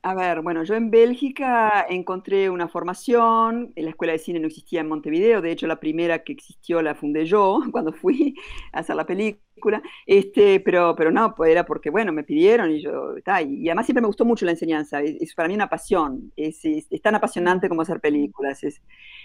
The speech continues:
este, y, eh, bueno, entonces llegué a Bélgica, tuve esa posibilidad y, y, y Bélgica fue un país que me dio todo. Me apoyó financieramente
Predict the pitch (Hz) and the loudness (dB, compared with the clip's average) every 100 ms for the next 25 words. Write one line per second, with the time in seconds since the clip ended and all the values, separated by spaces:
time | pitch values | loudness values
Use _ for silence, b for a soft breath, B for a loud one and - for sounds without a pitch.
0 | B 190 185 208 196 185 185 180 - 208 | B 2 4 4 6 6 4 0 -4 -6
1 | 208 202 196 190 190 185 - _ _ _ | -4 -4 -6 -6 -6 -6 -10 _ _ _
2 | - _ _ _ - - 370 294 294 226 | -20 _ _ _ -14 -2 0 2 2 2
3 | 240 202 202 202 240 285 214 165 175 180 | 2 4 4 6 4 2 -2 0 0 0
4 | 208 233 247 254 262 277 262 - 202 190 | -2 -2 0 2 4 4 2 -2 -10 -10
5 | - 185 180 180 160 _ - 214 220 285 | -12 -10 -8 -10 -12 _ -8 -4 -2 0
6 | 320 349 285 262 247 220 226 254 269 - | 0 0 0 0 2 2 2 2 -2 -6
7 | - b b b _ _ 214 208 208 226 | -20 b b b _ _ 0 2 4 4
8 | 240 226 247 247 - - 190 170 151 131 | 6 6 2 -4 -20 -4 2 4 2 -4
9 | - _ - 156 165 180 175 196 202 202 | -14 _ -8 -4 -2 -2 0 2 2 0
10 | 175 165 196 196 202 202 196 | -4 -2 -2 -2 -4 -6 -10